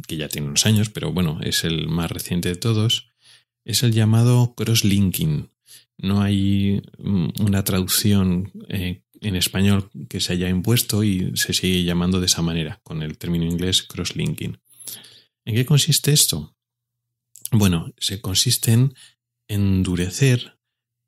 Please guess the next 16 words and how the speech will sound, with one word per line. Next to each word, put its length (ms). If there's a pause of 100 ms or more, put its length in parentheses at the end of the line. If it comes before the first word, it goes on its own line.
(140)
ese 420
tejido 580
corneal 720 (640)
que 440
se 200
está 320
deformando. 840 (440)
Decíamos 480
que 340
la 120
córnea 200
es 80
básicamente 800 (320)
fi-, 300
proteínas, 760
largas, 640